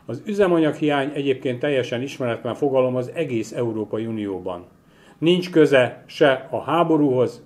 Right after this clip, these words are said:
se a szankciókhoz, ehhez egyedül Orbán kormány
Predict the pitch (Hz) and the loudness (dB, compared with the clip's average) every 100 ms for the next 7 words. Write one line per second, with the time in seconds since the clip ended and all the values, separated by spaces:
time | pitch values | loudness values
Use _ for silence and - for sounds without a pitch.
0 | _ - 147 113 - 165 175 - 139 123 | _ 4 6 6 4 2 2 0 0 0
1 | - 113 110 - - - 143 139 131 - | 0 -2 -2 -16 -20 -2 4 4 4 4
2 | 196 180 143 139 120 - - - 185 151 | 6 6 6 2 0 -4 -6 4 6 6
3 | 123 117 139 135 127 120 | 4 2 0 0 0 -2